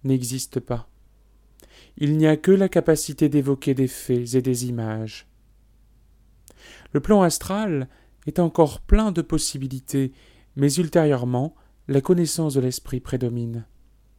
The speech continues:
Ainsi, la conscience terrestre n'existe que dans l'enveloppe terrestre. Dans le corps astral, cependant, existe encore un reste d'une conscience personnelle,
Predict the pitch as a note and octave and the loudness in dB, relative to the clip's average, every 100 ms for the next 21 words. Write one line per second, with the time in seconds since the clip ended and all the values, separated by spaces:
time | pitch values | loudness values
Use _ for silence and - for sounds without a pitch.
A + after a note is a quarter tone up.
0 | _ _ _ _ _ _ - B2+ - - | _ _ _ _ _ _ -14 -12 -10 -4
1 | F3 F#3 _ _ _ _ _ - D3 F#3 | -4 -4 _ _ _ _ _ -2 0 -2
2 | - F#3 - D#3 C#3+ F3 - - G3 _ | 0 -2 0 0 2 -2 -4 -8 -14 _
3 | _ _ - D3 C3+ D3 D3+ - C#3 - | _ _ -2 -2 0 -4 -4 -4 -4 0
4 | F#3 F#3 E3 C#3+ C#3+ C#3 C3 C3+ - - | 2 2 2 0 2 0 0 -2 -2 -6
5 | - B2+ A#2 - - - - _ _ _ | -4 -4 -8 -10 -18 -20 -20 _ _ _
6 | _ _ _ - - C#3+ D3+ G#3+ E3+ D#3 | _ _ _ -20 -4 0 2 2 2 -2
7 | - G#3+ G3+ - D#3 C3+ B2+ B2+ A#2+ _ | -2 -2 -2 -2 -2 -2 -2 -2 -4 _
8 | - _ _ - C#3+ F3 F3+ F3 E3+ G3 | -20 _ _ -4 -2 -2 -2 0 2 2
9 | D3+ C#3 D#3 D3+ - B2+ C3 C#3 C3 - | 2 2 0 0 -4 -6 -4 -4 -6 -6
10 | C3 - C#3 - C#3 B2+ A#2 A2+ | -8 -6 -6 -4 -2 -2 -2 -4